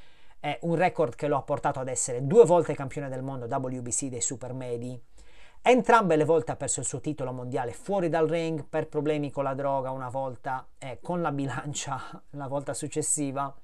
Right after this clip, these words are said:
E questa volta si giocherà un titolo interim, sempre della W B C, contro, eh, David Lemieux, che di anni ne ha trentatré, eh, di Montréal,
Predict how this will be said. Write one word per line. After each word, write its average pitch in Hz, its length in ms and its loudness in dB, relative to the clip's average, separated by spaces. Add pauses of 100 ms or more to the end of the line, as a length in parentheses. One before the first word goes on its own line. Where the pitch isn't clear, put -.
(680)
E 170 180 -2
questa 233 340 6
volta 180 260 2
si 147 140 0
giocherà 147 320 2
un 143 160 -2
titolo 175 320 6
interim, 131 520 2
sempre 120 500 -8
della 117 200 -8
W 139 320 -2
B 120 100 -8
C, 120 300 -6
contro, 113 520 -12 (100)
eh, 117 180 -12
David 170 340 2
Lemieux, 143 460 0 (520)
che - 320 0
di 170 260 0
anni 208 320 2
ne 156 120 2
ha 139 60 -4
trentatré, 160 840 0 (300)
eh, 127 240 -8
di 135 120 -2
Montréal, 139 640 2